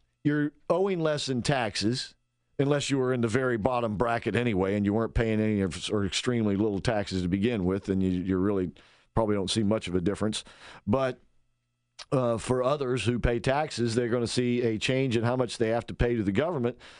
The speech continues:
but they might also see a drop in what was withheld from their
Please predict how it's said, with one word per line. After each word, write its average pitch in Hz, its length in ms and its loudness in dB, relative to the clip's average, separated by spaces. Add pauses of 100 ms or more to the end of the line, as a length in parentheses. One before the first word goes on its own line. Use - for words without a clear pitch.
(260)
but 135 180 0
they 131 140 2 (100)
might 139 300 0
also 147 480 0
see 127 420 0
a 120 160 0
drop 131 380 0
in 127 120 0
what 123 180 0
was 123 180 -2
withheld 127 540 0
from 113 240 0
their 110 340 0